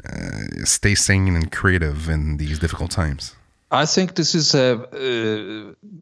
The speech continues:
Speaker 2: maybe it's a par-, it's a kind of like a paradox right now, right? Because we are suddenly s-, blocked, you know, locked, locked up in our apartments, uh,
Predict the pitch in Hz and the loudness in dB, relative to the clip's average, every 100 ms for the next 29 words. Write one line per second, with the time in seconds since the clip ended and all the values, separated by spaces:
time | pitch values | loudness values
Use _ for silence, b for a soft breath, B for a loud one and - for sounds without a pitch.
0 | _ - 120 120 - - 139 - - 127 | _ -2 0 0 0 0 0 0 -2 0
1 | 135 120 107 - 131 131 117 90 - - | 0 0 -2 -2 0 2 0 -4 -6 -4
2 | 104 110 101 90 110 120 113 117 104 135 | -4 -2 -2 0 -2 -2 -4 -4 -2 0
3 | 127 110 135 120 104 - - - _ _ | 2 2 0 2 0 0 -2 -4 _ _
4 | _ _ _ - 135 131 127 - - - | _ _ _ -2 2 2 0 -10 -14 -6
5 | 107 113 104 90 95 107 131 127 - - | -2 2 2 0 0 2 0 -2 -12 -20
6 | - - 110 120 120 123 117 113 113 117 | -20 -10 -2 0 0 -2 -2 -2 0 0
7 | 120 117 117 117 113 110 - 107 104 98 | 0 0 -2 -4 -2 -4 -4 -2 -2 -2
8 | 101 101 95 | -2 0 -2